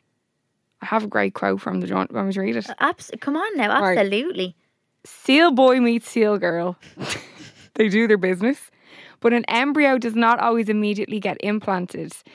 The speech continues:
Speaker 1: By pausing their pregnancy, seals can time the birth of their offspring to match with their ideal environmental conditions.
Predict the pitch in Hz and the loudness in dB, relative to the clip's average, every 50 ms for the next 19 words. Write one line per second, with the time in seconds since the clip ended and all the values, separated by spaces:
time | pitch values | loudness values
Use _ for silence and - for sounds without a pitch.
0 | - - _ _ _ - 214 214 208 - - 226 233 254 269 254 277 277 262 262 | -20 -20 _ _ _ 0 0 0 2 2 4 6 6 6 4 4 2 2 2 0
1 | 233 - 233 214 214 202 214 202 - 214 196 - - - 220 214 214 214 - - | 0 0 0 0 0 -2 -4 -4 -4 -6 -8 -6 -4 -2 0 0 0 0 -2 -4
2 | - 220 - - - 220 220 240 254 262 269 269 233 196 - 214 208 214 214 196 | -6 -6 -6 -4 -2 0 2 2 4 2 2 2 -2 -2 0 0 0 0 0 -2
3 | - - 226 202 208 202 - - 202 202 - - - - 202 196 196 190 - - | -4 -8 -6 -4 -4 -4 -2 -2 -4 -4 -6 -8 -8 -6 -4 -4 -4 -6 -8 -4
4 | - 233 226 214 214 208 208 208 202 - - 226 - 220 - - 202 190 190 196 | -2 0 0 2 2 2 2 0 -2 -4 -6 -4 -2 -2 -2 0 0 0 0 0
5 | 202 196 - - 185 190 196 190 185 190 185 180 - - - - 196 185 190 185 | -2 -4 -4 -4 -6 -4 -4 -4 -4 -4 -6 -8 -10 -12 -10 -8 -8 -8 -8 -10
6 | - - - - 190 - | -10 -8 -8 -8 -10 -10